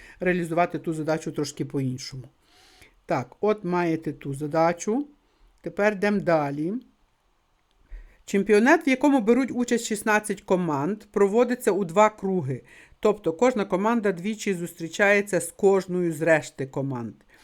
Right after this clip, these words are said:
Визначити, яка кількість зустрічей має бути проведена. Отже, я маю пару команд. Е, та, наприклад, е, є, е, господар і гість.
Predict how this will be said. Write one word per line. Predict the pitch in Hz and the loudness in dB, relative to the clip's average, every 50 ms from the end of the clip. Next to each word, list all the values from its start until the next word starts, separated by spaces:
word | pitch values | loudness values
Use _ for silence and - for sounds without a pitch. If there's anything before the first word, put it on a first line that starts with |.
| - - _ _ _ - | -20 -20 _ _ _ -10
Визначити, | - 170 220 247 240 233 233 - 208 - | -2 0 0 2 2 0 -2 -2 -2 0
яка | 208 190 - - 190 | 0 0 2 0 0
кількість | 190 - - 214 190 - - 185 170 147 | 0 -2 -6 -6 -6 -6 -6 -8 -6 -6
зустрічей | 151 190 226 226 - - 202 202 - 196 185 | -6 -8 -8 -8 -6 -8 -8 -6 -6 -6 -4
має | 175 180 185 185 185 175 165 | -4 -4 -4 -4 -2 -4 -4
бути | 151 147 160 180 180 - 165 | -4 -6 -8 -8 -4 -4 -6
проведена. | 165 - 170 165 156 147 135 120 113 104 95 92 - - _ _ _ - - - - - _ | -6 -2 -2 -2 -2 -2 -4 -6 -8 -12 -14 -14 -16 -20 _ _ _ -20 -20 -20 -20 -14 _
Отже, | - 202 214 196 160 165 160 | 2 4 4 4 2 0 -2
я | 160 196 214 262 | 2 2 2 4
маю | 269 269 269 277 285 262 262 - | 4 2 2 2 4 2 2 0
пару | - - 220 208 202 214 247 262 | 2 4 6 6 6 6 4 2
команд. | 254 - 247 220 196 175 156 143 139 147 190 208 - - _ _ _ _ _ _ _ _ _ _ _ _ _ - | 0 2 0 0 0 0 -2 -4 -4 -6 -8 -10 -12 -18 _ _ _ _ _ _ _ _ _ _ _ _ _ -10
Е, | 156 151 147 147 143 143 143 139 | -6 -6 -4 -4 -6 -6 -6 -2
та, | - 202 226 247 233 - | -2 -2 -2 -2 -4 -8
наприклад, | - 180 180 180 170 - 190 196 196 - 190 - - - - - _ _ _ _ _ _ - - | -12 -10 -10 -10 -6 -2 -4 -2 -2 -2 -4 -4 -4 -8 -14 -20 _ _ _ _ _ _ -14 -10
е, | 151 160 156 156 156 | -8 -6 -6 -6 -6
є, | 151 151 170 185 180 175 175 175 170 160 156 156 151 143 135 131 131 _ - | -6 -6 -4 -4 -2 -2 0 -2 -2 -2 -2 -2 -4 -4 -6 -8 -12 _ -10
е, | 151 151 147 143 135 135 | -6 -6 -4 -4 -4 -4
господар | 135 151 151 143 - - - 160 147 139 143 175 190 220 254 269 247 _ _ _ _ | -4 -6 -6 -8 -8 -6 -4 -4 -2 -2 -2 0 -2 -2 -2 -6 -12 _ _ _ _
і | - 196 196 202 202 202 202 202 208 202 202 202 190 151 - _ _ _ _ _ _ _ _ _ _ - - | -10 -8 -6 -4 -2 -2 0 0 0 0 -2 -2 -6 -12 -16 _ _ _ _ _ _ _ _ _ _ -18 -12
гість. | 135 165 202 196 156 135 - - - - - _ | -8 -4 -4 -4 -4 -6 -10 -14 -18 -20 -20 _